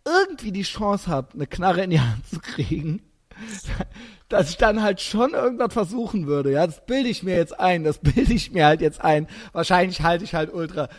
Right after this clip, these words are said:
irgendeine kleinere Tussi als Schutzschild <laughs> vor mich oder sowas.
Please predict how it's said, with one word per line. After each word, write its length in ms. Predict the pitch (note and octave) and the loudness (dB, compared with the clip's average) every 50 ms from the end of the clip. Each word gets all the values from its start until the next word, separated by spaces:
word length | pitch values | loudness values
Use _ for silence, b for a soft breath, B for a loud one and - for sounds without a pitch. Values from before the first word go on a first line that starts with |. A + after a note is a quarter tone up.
| B B B B | B B B B
irgendeine 300 | - E3+ E3+ F3+ E3+ D#3 | -4 -4 -4 -4 -6 -10
kleinere 480 | - - D#3+ D#3+ E3+ E3+ E3 D3+ D3+ D3+ | -8 -4 -2 -2 0 0 -2 -4 -4 -6
Tussi 300 | - F3 E3+ - F#3 E3 | -6 -8 -8 -6 -4 -4
als 180 | D#3 D3+ D3+ | -4 -4 -4
Schutzschild 540 | - E3+ D#3 D3+ - - - - G#3+ G#3 G3+ | -6 -8 -6 -6 -6 -4 2 4 4 4 4
<laughs> 0 | |
vor 280 | - - A3 E3 E3+ E3+ | 0 0 2 4 4 4
mich 260 | F3+ E3+ D3 - G3 | 4 2 0 0 0
oder 180 | D#3 D#3+ D#3 C#3+ | 0 0 0 0
sowas. 420 | D3 C#3+ C3 C3+ C#3+ G#3 - - | -2 -2 -2 -2 -4 -4 -6 -12